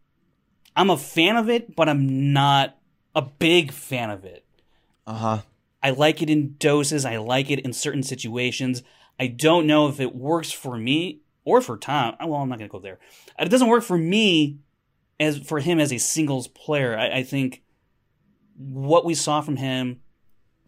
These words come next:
Speaker 1: last year that was so great was that he had someone loony to bounce off of, and that was,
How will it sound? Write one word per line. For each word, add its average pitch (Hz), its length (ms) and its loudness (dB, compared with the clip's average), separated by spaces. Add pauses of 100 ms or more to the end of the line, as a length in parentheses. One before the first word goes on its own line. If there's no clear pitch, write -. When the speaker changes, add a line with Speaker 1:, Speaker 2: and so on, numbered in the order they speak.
(220)
Speaker 1:
last 147 320 2
year 139 80 -4
that 120 140 -2
was 110 120 -6
so 120 140 -2
great 139 280 0
was 139 100 -2
that 127 140 -2
he 131 60 -6
had 123 120 -4
someone 131 640 -4 (920)
loony 147 460 0
to 156 60 -2
bounce 151 280 2
off 170 200 2
of, 147 80 -4
and 131 100 -2
that 135 140 0
was, 135 340 -6